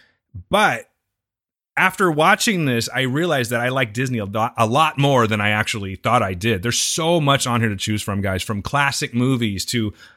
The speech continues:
all of the, the old cartoons that are out of the vault, old Mickey Mouse stuff. Uh, of course, you have Star Wars, you have Marvel, you have National Geographic. There's so much to choose from.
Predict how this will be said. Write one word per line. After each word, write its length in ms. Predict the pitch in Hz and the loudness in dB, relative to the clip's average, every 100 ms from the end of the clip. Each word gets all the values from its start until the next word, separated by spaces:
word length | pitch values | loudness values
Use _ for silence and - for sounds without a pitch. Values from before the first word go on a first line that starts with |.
| _ 139 | _ 0
all 180 | 151 | 2
of 120 | 147 131 | 2 2
the, 220 | 123 113 _ _ _ - | -2 -2 _ _ _ -4
the 100 | 139 | -2
old 200 | 139 - | -2 0
cartoons 460 | 135 - 143 135 | -2 0 0 0
that 120 | 127 | 2
are 80 | 120 | 4
out 140 | 120 123 | 4 4
of 60 | |
the 80 | 107 | 0
vault, 440 | 90 110 120 104 _ _ - | 0 2 2 0 _ _ -4
old 260 | 139 151 | 0 2
Mickey 280 | 127 139 143 | 2 0 0
Mouse 340 | 120 117 127 - | 0 2 0 -2
stuff. 400 | - 110 95 - _ _ - | -2 -2 -2 -10 _ _ -8
Uh, 40 | 113 | -8
of 80 | 110 | 0
course, 240 | 143 127 | 0 2
you 80 | 139 | 2
have 120 | 127 | 0
Star 380 | - - 127 135 | 0 0 4 4
Wars, 320 | 123 113 92 | 4 2 0
you 80 | 117 | -2
have 180 | 120 104 | -2 0
Marvel, 600 | 110 117 127 120 104 92 | 2 4 4 4 0 -4
you 100 | 107 | -6
have 180 | 117 107 | -6 -2
National 400 | 117 120 - 120 | -2 -2 -2 -2
Geographic. 840 | 117 117 107 110 120 - 92 - | -2 -2 0 0 -2 -4 -10 -4
There's 180 | 120 - | -2 0
so 300 | - 151 160 | 0 4 4
much 260 | 147 143 - | 4 0 -2
to 80 | |
choose 220 | 117 135 - | -6 -6 -4
from. 260 | 147 135 | -4 -4